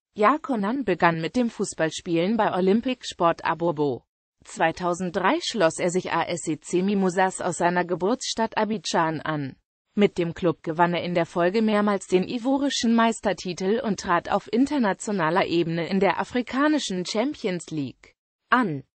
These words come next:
Dabei machte er insbesondere in der Champions League Spielzeit zweitausendsechs auf sich aufmerksam. Als er mit der Mannschaft das Halbfinale gegen den späteren Sieger Al-Ahli Kairo aus Ägypten erreichte und sich dabei zusammen mit Mohamed Abo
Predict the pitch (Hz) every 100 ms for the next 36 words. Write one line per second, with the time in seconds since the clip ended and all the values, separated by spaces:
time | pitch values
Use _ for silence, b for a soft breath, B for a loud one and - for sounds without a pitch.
0 | _ 208 208 233 269 202 - 202 170 254
1 | 302 - 226 202 190 190 196 190 180 170
2 | - 214 311 - 175 170 165 170 160 -
3 | - 277 311 - 165 160 - 196 240 285
4 | 277 294 - 254 - - 180 - 226 -
5 | 190 - 156 131 143 127 120 _ _ _
6 | - 240 233 233 233 - 170 165 160 165
7 | 190 202 170 151 196 269 - 269 214 156
8 | 160 175 208 202 214 220 - - 165 180
9 | 175 196 170 254 277 247 226 190 165 170
10 | 180 208 226 220 220 160 - 170 165 156
11 | - 185 - 180 170 170 233 269 - 175
12 | 165 - 165 156 151 151 - 170 185 285
13 | 285 202 - 208 240 254 247 165 170 165
14 | 151 131